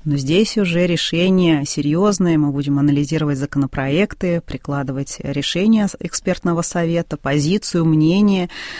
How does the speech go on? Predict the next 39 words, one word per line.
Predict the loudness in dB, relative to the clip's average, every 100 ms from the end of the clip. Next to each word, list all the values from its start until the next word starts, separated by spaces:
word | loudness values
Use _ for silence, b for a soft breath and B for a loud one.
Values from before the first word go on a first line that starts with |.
| B -10
э, | -6 -4 -4
тех | -2 -2 -2
людей, | -2 0 -2
кто | -4 -4 -2 0 0 -2 -2
непосредственно | 0 0 -2 -2 -2 0 0
работает | 0 -2 -2 -4 -4
с | -2 -2 -4
конкретными | -2 -4 -2 -2 2 2
семьями, | 2 2 4 4 4
с | 0 -2
людьми | -2 0 0 0
и |
так | -2 -6 -6
далее. | -4 -2 -4
Хотя | -4 -4 0
и | 0
сейчас | 0 -2 0 0 -2
вот | -6
эти | -8 -4
обращения, | -2 0 0 -2 0 2
они | 2 0
тоже, | -2 -4
тоже | -4 -4 -4
приходят. | -4 -6 -4 -4 -4 -8 B B B
Ну | 8
и | 12
не | 10
потерять, | 10 4 4 6 4 4
э, | 4 4 4
м, | 2 -2 -2 -2 -2 -2 -2 -2
связь, | 2 0 2 4 4 2 0
э, | 0
это | 0 -2 -2 -4 -2 0 0 -2
в-, | -6
постоянно | -8 -4 0 2
взаимодействие | 2 2 2 0 -2
с | -4
общественными | -4 -4
организациями, | -2 0 0 0 -2 -2 -2 -2